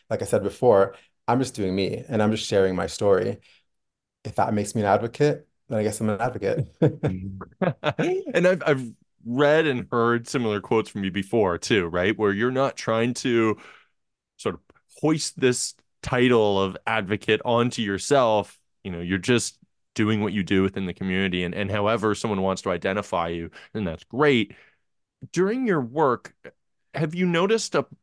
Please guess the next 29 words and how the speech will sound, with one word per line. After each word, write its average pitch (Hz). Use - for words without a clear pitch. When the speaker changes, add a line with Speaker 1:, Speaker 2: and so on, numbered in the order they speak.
Speaker 2:
change 120
in 120
the 104
public's 104
perception 95
of 82
what 95
living 92
with 90
H 92
I 85
V 87
looks 123
like? 113
Wh-, 127
what 135
work 120
might 104
still 98
be 87
left 95
to 98
do? 90
Speaker 1:
I 123
think 143
it's 170
education, 135
number 107
one, 98